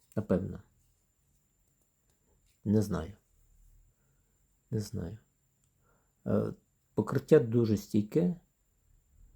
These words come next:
Я ж кажу, що пот-, намагався рубати дерево, і все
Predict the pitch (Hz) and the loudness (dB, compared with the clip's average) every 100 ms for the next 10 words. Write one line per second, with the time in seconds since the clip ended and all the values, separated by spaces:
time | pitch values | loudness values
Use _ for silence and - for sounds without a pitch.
0 | - - _ - 127 - 101 107 107 117 | -20 -20 _ -14 -12 -4 -4 -4 -8 -10
1 | - 107 104 - - 110 - 185 113 113 | -8 -6 -6 -6 -4 -4 -6 -6 0 2
2 | 113 113 110 101 - 104 98 - - - | 4 6 6 2 -4 -4 -4 -12 -20 -20
3 | - _ _ _ _ _ - - - - | -20 _ _ _ _ _ -20 -20 -20 -20
4 | - - - 113 107 110 - 101 98 - | -20 -8 0 2 4 2 2 2 2 -4
5 | _ _ _ _ - - - - 113 131 | _ _ _ _ -20 -20 -20 -4 6 6
6 | 156 156 160 147 - _ _ - _ - | 6 2 -2 -8 -14 _ _ -20 _ -20
7 | - - - - - _ - - 113 143 | -20 -20 -20 -20 -20 _ -18 -2 0 0
8 | 156 165 - _ _ - - - - 123 | -2 -8 -16 _ _ -20 -20 -6 0 0
9 | 135 | -2